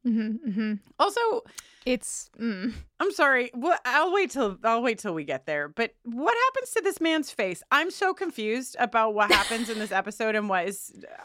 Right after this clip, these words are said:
Speaker 2: I, d-, wh-, what? We'll get there.
Speaker 1: It's, oh yeah, it's not just the ghost of an alien, but it also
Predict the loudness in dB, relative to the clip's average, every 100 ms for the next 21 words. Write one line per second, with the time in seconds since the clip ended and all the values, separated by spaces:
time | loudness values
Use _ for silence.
0 | -8 -8 -6 -10 -6 -2 -2 -2 -4 -6
1 | -6 -2 0 2 2 4 4 2 0 -4
2 | -2 2 2 2 _ -4 2 2 2 -2
3 | -2 2 4 4 2 2 2 2 0 2
4 | 2 2 2 2 0 0 2 4 4 0
5 | _ 2 4 2 2 2 4 6 4 4
6 | 4 4 4 0